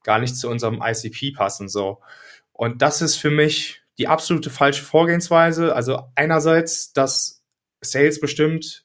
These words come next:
wie das Demo-Formular auszusehen hat, äh, beziehungsweise man irgendwie die Lead-Qualität über de-, über die Anzahl der Formularfelder im Demo-Formular bestimmen will. Genauso wie sowas wie, dass wir da, dass man dann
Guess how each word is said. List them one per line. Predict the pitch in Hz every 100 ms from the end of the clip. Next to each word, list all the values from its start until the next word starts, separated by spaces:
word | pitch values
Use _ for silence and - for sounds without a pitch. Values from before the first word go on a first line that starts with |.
| _
wie | 127
das | 139 131
Demo-Formular | 131 160 - 175 165 165 151
auszusehen | 160 175 156 147 165 160
hat, | 170 170 - _ _ _ _ _ _
äh, | 131 131
beziehungsweise | 131 131 147 143 147 139 139
man | 139
irgendwie | - 143 165 147 143
die | 131
Lead-Qualität | 135 165 - 160 156 156 165 160
über | 131 127
de-, | 123 123 139 -
über | - 123 127 131 127 123 123 - _ _ -
die | 123 120
Anzahl | 139 170 - 139 139
der | 135 127 120 117
Formularfelder | - 135 120 123 - - 175 160 127
im | 123
Demo-Formular | 147 165 165 165 165 165 160
bestimmen | 160 - 170 165
will. | 160 165 170 165 _ _ _ -
Genauso | - 123 135 135 131
wie | 143
sowas | 135 139 135 -
wie, | 127 123 123 - - - - _
dass | 127 123 127
wir | 123
da, | 127 127
dass | 127 123
man | 127
dann | 123 127 123